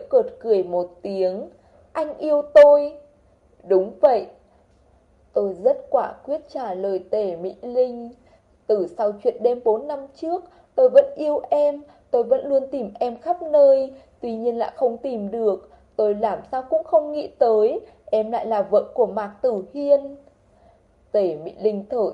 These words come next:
ra một hơi thật sâu, dương con mắt nhìn hướng lên đỉnh đầu, sau đó lại nhìn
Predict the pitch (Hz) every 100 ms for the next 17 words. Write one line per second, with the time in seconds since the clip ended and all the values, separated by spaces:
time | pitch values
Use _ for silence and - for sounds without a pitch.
0 | - 208 208 214 - 240 220 214 233 202
1 | - - 233 226 226 226 - - _ 208
2 | 214 196 202 220 208 240 311 269 233 202
3 | 175 180 175 220 247 240 254 190 196 208
4 | 196 190 180 175 - _ _ _ _ 196
5 | 190 180 180 165 208 247 - 202 196